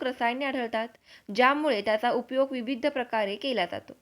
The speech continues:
कापूर गरम केल्यावर लगेच वाफ होऊन हवेत मिसळतो आणि ऑक्सिजनमुळे सहज जळतो, त्यामुळे त्याचे जळणारे तापमान खूप कमी आहे. इतिहास पाहता कापराचा उगम चीनमध्ये झाल्याचे मानले जाते. नंतर त्याचा वापर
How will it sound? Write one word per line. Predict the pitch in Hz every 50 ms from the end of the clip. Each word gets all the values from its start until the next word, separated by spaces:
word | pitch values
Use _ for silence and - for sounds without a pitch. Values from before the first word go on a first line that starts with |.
| _ _ _ _ _ _ _ - _ _
कापूर | - 262 262 262 277 311 320
गरम | 302 277 277 277 302 320 320
केल्यावर | 320 311 294 277 269 262 262 262 254
लगेच | 262 254 240 220 247 262 285 285
वाफ | 254 226 226 233 262 254 -
होऊन | 302 262 254 269 277
हवेत | 302 285 202 226 254 262 277
मिसळतो | 247 240 - 247 254 254 254 - - - _ _ - - - -
आणि | - 233 262 285
ऑक्सिजनमुळे | 269 254 254 - - 262 269 302 294 294 277 269 262 262 302
सहज | 311 - 320 311 302 311 269
जळतो, | 240 220 170 160 - - - - _ _ _ _ _ _ -
त्यामुळे | - 269 269 285 277 285 277 277 294
त्याचे | 285 294 240 233 - 254 254
जळणारे | 233 240 233 220 214 214 220 220 226 233 233
तापमान | 226 208 - 254 262 240 - - - _ _ - _ _
खूप | - 294 294 -
कमी | - 277 254 254 233
आहे. | 180 214 208 - - - _ -
इतिहास | - 269 247 285 311 320 330 330
पाहता | 330 339 330 311 - 302 302 349
कापराचा | 349 - 285 226 - 240 247 247 254 254 262
उगम | 262 254 247 247 277 214 156 - - -
चीनमध्ये | - - 302 311 294 302 311 302 262 294 294
झाल्याचे | 311 302 262 254 254 262 - - 269
मानले | 262 262 233 214 202 190 208 247
जाते. | 247 254 240 - - 214 - - _ _ _ _ - - - -
नंतर | - 247 247 240 226 285 302
त्याचा | 302 311 294 285 285 294
वापर | 277 262 254 254 - 254 202 -